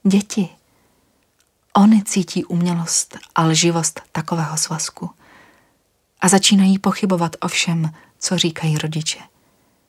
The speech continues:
Děti podvědomě cítí lež již ve svém početí a je jim z toho špatně.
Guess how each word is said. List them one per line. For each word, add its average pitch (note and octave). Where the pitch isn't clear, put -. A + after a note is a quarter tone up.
Děti F#3+
podvědomě F#3
cítí D#3+
lež D3
již D#3+
ve D#3+
svém D#3+
početí D#3
a F3
je E3
jim E3
z -
toho D#3
špatně. -